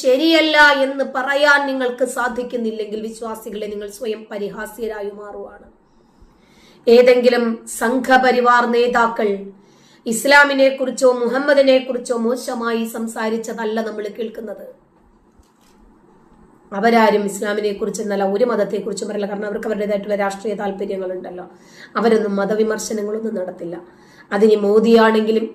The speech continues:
യോഗിയാണെങ്കിലും. അങ്ങനെ മുതിർന്ന ഒരു രാഷ്ട്രീയ നേതാക്കളെയും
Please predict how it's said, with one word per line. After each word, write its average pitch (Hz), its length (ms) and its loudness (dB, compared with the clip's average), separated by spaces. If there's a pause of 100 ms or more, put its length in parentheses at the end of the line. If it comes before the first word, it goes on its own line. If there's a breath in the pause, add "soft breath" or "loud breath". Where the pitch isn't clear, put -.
യോഗിയാണെങ്കിലും. 196 800 -4 (1080)
അങ്ങനെ 214 320 2
മുതിർന്ന 220 380 4 (680 loud breath)
ഒരു 247 260 8
രാഷ്ട്രീയ 247 400 0 (100)
നേതാക്കളെയും 214 680 0